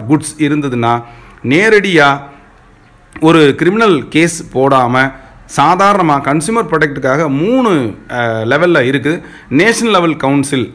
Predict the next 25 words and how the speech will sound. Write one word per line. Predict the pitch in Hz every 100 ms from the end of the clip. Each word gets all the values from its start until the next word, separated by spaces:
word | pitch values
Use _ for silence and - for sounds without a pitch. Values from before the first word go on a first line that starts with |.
| - -
அதாவது | 139 160 160 151
கிட்டத்தட்ட | 151 131 170
அது | 170
சுப்ரீம் | 147 160 170 170
கோர்ட் | 131 113
மாதிரி. | 113 104 - - - -
அடுத்து | 165 190 202
வந்து | 202 202
ஸ்டேட் | 185 226 226
லெவல் | 214 175
கவுன்சில், | 151 143 123 107
இது | 131 147
வந்து | 165 175
ஹை | 135 165
கோர்ட் | 165 175
மாதிரி. | 131 120 123 - -
அப்புறம் | 135 147 151
வந்து | 151 180
டிஸ்ட்ரிக்ட் | 180 160 - 202 170
லெவல் | 147
கவுன்சில், | 117 120 120 185
டிஸ்ட்ரிக்ட் | 135 135 160 139
கோர்ட் | 117
மாதிரி | 113 113 117 107
இருக்குது. | 117 131 190